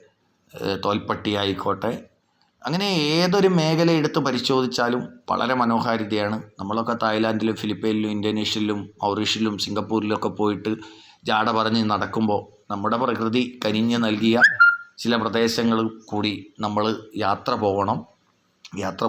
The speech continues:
പോയാൽ നമുക്കതിൻ്റെ മനോഹാരിത മനസ്സിലാവും. വളരെ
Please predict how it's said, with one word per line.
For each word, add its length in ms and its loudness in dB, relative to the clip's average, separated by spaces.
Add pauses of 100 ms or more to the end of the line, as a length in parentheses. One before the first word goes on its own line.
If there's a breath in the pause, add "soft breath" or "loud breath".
പോയാൽ 300 2 (640 loud breath)
നമുക്കതിൻ്റെ 540 2 (340)
മനോഹാരിത 600 2 (100)
മനസ്സിലാവും. 540 -2 (260)
വളരെ 320 0